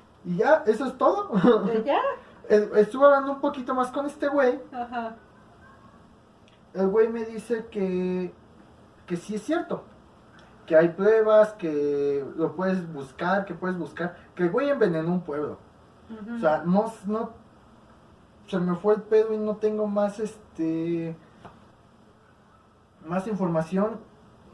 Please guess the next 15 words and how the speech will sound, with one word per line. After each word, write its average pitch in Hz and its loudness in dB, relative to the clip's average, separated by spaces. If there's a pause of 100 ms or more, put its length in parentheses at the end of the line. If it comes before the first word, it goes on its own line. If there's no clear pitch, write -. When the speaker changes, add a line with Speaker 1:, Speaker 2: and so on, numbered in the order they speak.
Speaker 1:
Estuve 180 -2
buscando 127 -10
información 127 -12
y 165 -8
no 156 -6
encontré 156 -4
nada 139 0
de, 120 -12 (480)
nada 262 6
de 214 -2
que 170 -2
es 175 -6 (420)
algún 180 0
Francisco 196 -4
Morales. - -12